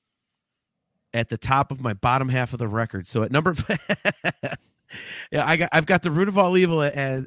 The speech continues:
at, uh, no-, number five. So, um, as I said, you know, the first three songs, like, they're not stuff I think about when I think about this record.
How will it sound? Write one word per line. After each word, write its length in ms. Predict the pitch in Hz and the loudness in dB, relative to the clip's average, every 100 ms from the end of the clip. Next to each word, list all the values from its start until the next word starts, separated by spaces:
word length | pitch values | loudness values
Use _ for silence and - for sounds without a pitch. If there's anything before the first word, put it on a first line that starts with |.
| - | -6
at, 280 | 135 127 | -8 -6
uh, 180 | 135 123 | -4 -4
no-, 180 | 120 131 - | -4 -6 -6
number 200 | 135 131 | -6 -6
five. 420 | - 110 95 85 | -2 -2 -2 -6
So, 340 | - 127 113 107 _ _ - - - _ | -8 -2 -2 -4 _ _ -20 -20 -20 _
um, 460 | 123 123 123 123 123 | -2 0 0 -2 -4
as 180 | - 143 | -2 0
I 80 | 147 | 0
said, 360 | 139 160 143 131 | 0 0 0 -2
you 100 | 135 | -4
know, 80 | 131 | -4
the 100 | 120 | -6
first 280 | 139 139 - | -4 -4 -4
three 140 | 135 | -4
songs, 420 | - 127 127 123 | -2 -2 -2 -2
like, 140 | 117 110 - | -6 -6 -6
they're 100 | 120 | -4
not 220 | 123 - | -4 -6
stuff 240 | - 123 | -8 -6
I 60 | 113 | -6
think 180 | - 123 | -6 -6
about 320 | 110 107 95 | -2 -2 -2
when 140 | 107 | -6
I 20 | 104 | -6
think 200 | 117 104 | -8 -8
about 240 | 98 104 | -8 -8
this 180 | 107 - | -8 -4
record. 400 | 110 - 107 | -4 -4 -6